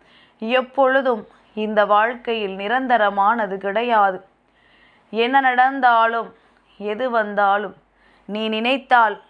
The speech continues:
இவர்களை உன்னால் வென்று காட்ட முடியும். இது நீ தெரிந்து கொள்ள வேண்டிய விஷயமாகும். என் பிள்ளையே, அம்மா சொல்ல வந்த விஷயம் என்ன தெரியுமா? உனக்காக காத்திருந்த விஷயம் என்ன தெரியுமா?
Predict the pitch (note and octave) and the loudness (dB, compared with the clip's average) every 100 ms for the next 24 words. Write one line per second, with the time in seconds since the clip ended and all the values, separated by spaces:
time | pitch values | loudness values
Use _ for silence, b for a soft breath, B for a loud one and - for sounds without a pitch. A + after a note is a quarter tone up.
0 | - G3+ G#3+ G#3+ G#3 G3 F3 G#3 A3+ A3 | -12 -4 -4 -2 -2 -4 -6 -8 -2 0
1 | F#3 F3+ G3 A#3 A#3 G3+ F#3 F#3 F3+ F3+ | 0 -4 -8 -6 -2 0 0 -2 -8 -8
2 | G#3 G3+ G3+ _ _ _ _ _ _ _ | -10 -12 -14 _ _ _ _ _ _ _
3 | _ _ - A#3+ B3+ A#3+ A#3+ B3 B3 D#4 | _ _ -6 0 2 2 2 2 2 2
4 | D4 B3 A3+ A3 G#3 A3+ B3+ A#3+ A3+ F#3 | 2 2 2 2 2 0 -2 -2 0 0
5 | - F#3+ A3 B3+ G#3+ F#3+ F#3+ F#3 F#3 _ | -2 -6 -2 0 2 4 2 0 -12 _
6 | _ _ _ _ b b b - G#3 G#3+ | _ _ _ _ b b b -4 0 0
7 | G#3 A3+ A#3+ A3+ A3 F#3+ D#3 - - - | 0 0 2 2 2 0 -2 -14 -20 -6
8 | - G3 G#3 G#3 F#3 D#3+ _ _ - A#3 | 0 0 2 2 0 -6 _ _ -4 0
9 | A#3 C#4 A#3+ G#3+ G#3+ G#3 G3+ B3+ A#3+ G3 | 2 2 2 0 0 -2 -2 -2 -2 -4
10 | F#3+ G3+ B3 B3+ G3+ G3 G3 F#3+ G3 - | -2 -2 -2 -4 -4 -2 -2 0 -2 -4
11 | _ b b b b b b - A#3 A#3+ | _ b b b b b b -6 0 0
12 | A#3+ B3 A#3+ B3+ B3 A#3+ A#3+ C4+ C#4+ C4+ | 0 2 2 2 -2 0 0 0 -4 -2
13 | A#3 A#3 A3+ A#3+ C4+ B3+ G#3+ G#3 A#3 C4 | -2 0 -4 0 0 0 -4 -4 -4 -4
14 | A3 G#3 G#3 G#3 G3+ | -4 -4 -4 -2 -4